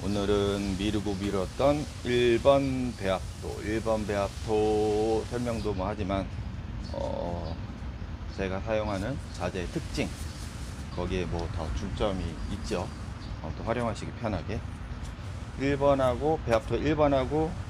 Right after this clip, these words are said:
음, 일 번하고 이 번이 있는데, 일 번은 여러분들 취향에 맞춰서 이제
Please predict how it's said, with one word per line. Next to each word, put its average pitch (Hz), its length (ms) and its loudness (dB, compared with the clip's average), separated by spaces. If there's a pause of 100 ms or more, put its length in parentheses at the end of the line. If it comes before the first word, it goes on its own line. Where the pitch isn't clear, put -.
(180)
음, 87 200 -4
일 123 120 2
번하고 113 400 2
이 110 220 -2
번이 127 260 6
있는데, 92 420 0 (920)
일 151 240 4
번은 147 1040 6
여러분들 113 540 4
취향에 139 340 4
맞춰서 95 540 0 (360)
이제 78 220 0